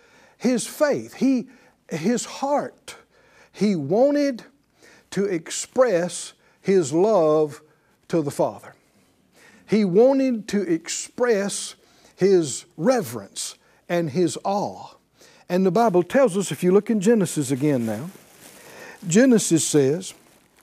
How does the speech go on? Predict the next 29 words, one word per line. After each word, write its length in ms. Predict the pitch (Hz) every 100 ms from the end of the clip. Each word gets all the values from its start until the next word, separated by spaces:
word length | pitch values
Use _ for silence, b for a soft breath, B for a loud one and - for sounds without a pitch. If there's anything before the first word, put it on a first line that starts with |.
| _ - B B B B
Genesis 460 | 131 214 214 - 175
four 460 | - 208 226 233 233
and 260 | 180 175
verse, 400 | 165 202 190 -
uh, 280 | 180 170 151 - b b
three, 480 | b 175 175 165 208 - _ B B B B
"In 160 | 190 220
the 80 |
process 560 | 220 269 254 - 247 -
of 80 | 180
time, 560 | 262 285 143 123 196 - _ B B B B B
it 180 | 180 208
came 320 | - 262 240
to 80 | 185
pass 460 | 180 233 240 233 -
that 240 | 170 -
Cain 560 | - 247 277 294 294 240 170
brought 540 | 190 147 190 - - _ _ _ B B B B
of 200 | 175 135
the 80 | 156
fruit 300 | - 240 262
of 60 | 247
the 60 |
ground 600 | 185 165 143 127 160 190 _ B B B B
an 180 | 185 180
offering 720 | 220 233 - 156 175 202 175
to 160 | - 233
the 100 | 240
Lord. 420 | 277 254 -